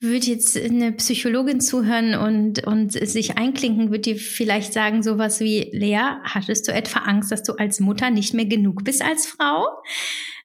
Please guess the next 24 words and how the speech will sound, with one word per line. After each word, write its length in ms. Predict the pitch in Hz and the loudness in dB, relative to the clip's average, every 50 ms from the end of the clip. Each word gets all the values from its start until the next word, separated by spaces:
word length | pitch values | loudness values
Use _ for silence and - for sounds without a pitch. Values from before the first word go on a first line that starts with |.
| _ - | _ 0
Weißt 300 | 196 220 220 208 208 - | 0 2 2 2 0 0
du, 40 | 294 349 370 - | 0 0 2 0
es 180 | - 247 247 - | 0 0 0 -2
gibt 220 | - 262 262 - | -4 -4 -2 -2
ja 80 | - 247 | 0 0
dann 320 | 233 226 233 233 226 208 | 2 2 2 2 2 2
häufig 360 | 220 240 247 247 262 240 - - | 2 0 0 0 -2 -2 0 0
so 60 | 214 | -2
andere 560 | 208 - - 202 220 240 240 240 226 226 - | -2 0 0 0 2 2 2 2 0 0 0
Impulse 800 | - 214 214 196 - - 240 254 269 254 233 226 214 208 190 - | 0 0 0 0 0 0 0 2 2 2 2 2 2 2 2 2
und, 360 | 202 202 202 202 196 196 202 | 4 4 4 4 2 2 2
und 340 | 208 202 202 202 196 202 202 202 202 196 - - | 2 4 4 4 2 0 -2 -4 -4 -6 -2 -2
Antreiber. 880 | 214 233 262 254 254 254 - 220 220 214 214 208 202 190 208 262 339 - - - - - - - - - | 0 0 0 0 -2 -2 -2 0 0 2 2 2 2 2 2 2 0 -2 -6 -8 -10 -10 -10 -10 -10 -6
Ähm, 400 | - - 240 233 226 226 220 208 | -4 -2 0 2 2 2 2 2
und 200 | - 240 214 202 | 2 2 0 0
ich 280 | - - - - - 220 214 | 0 0 -2 -2 -2 0 0
will 160 | 220 277 302 | 2 2 2
mich 120 | 311 294 | 2 0
davon 260 | 285 240 247 262 247 | 0 -2 0 0 0
gar 100 | 247 254 | 0 2
nicht 180 | 254 254 254 - | 0 0 0 0
freisprechen. 560 | - 233 247 247 - - - 226 208 - - | 0 0 0 0 -2 -2 -2 -2 -2 0 0
Ich, 220 | 202 208 - - - | -2 -2 -2 -2 -4
ich 180 | 214 - - | -6 -6 -8